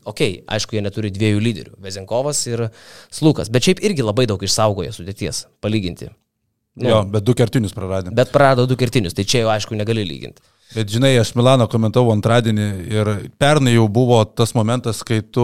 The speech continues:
Speaker 2: komentuoji Milaną ir tu sakyt, sakai, norėtum dvigubo tarifo, nes, nu, labai didelė depresija žiūrėti tą Milaną. Ir šiemet atvarė Mirotičius, tų taškų kaip ir daugiau, bet tu matai jų žaidimą, visa izoliacija, tu žaidi, pabandai įmest Nikolą Mirotičių po krepšiu,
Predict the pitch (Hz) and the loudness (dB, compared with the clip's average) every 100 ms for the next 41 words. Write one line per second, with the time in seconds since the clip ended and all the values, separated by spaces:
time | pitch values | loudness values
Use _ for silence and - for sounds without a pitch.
0 | 120 117 113 107 - 113 107 123 117 107 | 4 6 6 4 2 0 2 2 4 4
1 | 113 120 113 104 110 120 - - - 113 | 4 2 0 -4 -2 -2 -4 -8 -4 0
2 | 127 117 113 117 120 113 123 113 110 113 | 2 2 4 2 0 -2 -4 -4 -4 -2
3 | 120 131 98 95 - 107 110 117 147 117 | -2 -2 -6 -8 -6 -4 0 2 2 2
4 | 120 113 98 98 107 120 - 95 95 104 | 0 0 -2 -6 -4 -4 -4 -8 -4 -4
5 | 101 - 101 98 98 113 131 120 - - | -6 -4 -2 0 0 2 2 0 -8 -20
6 | - _ 117 107 147 147 135 - 127 135 | -20 _ -2 2 4 4 2 2 4 6
7 | 117 113 139 147 - 117 127 120 - 151 | 6 6 6 4 0 0 4 2 2 2
8 | - 117 123 117 110 104 117 131 113 - | 2 4 4 4 2 4 4 6 4 2
9 | 117 110 131 123 123 110 98 127 139 131 | 0 0 0 0 2 2 2 4 6 4
10 | - 104 120 139 143 - - - 139 123 | 2 -8 -8 -6 -4 -6 -4 4 4 4
11 | 113 95 104 110 120 120 - 110 104 - | 2 2 2 4 2 0 0 0 0 -2
12 | 101 107 98 117 113 107 - - - _ | -2 -2 0 2 2 0 -10 -20 -20 _
13 | _ - 120 127 139 135 131 127 117 127 | _ 0 4 4 6 4 4 0 0 2
14 | 120 113 123 131 120 117 110 113 104 - | 4 4 4 2 -2 0 2 2 0 2
15 | 160 | 4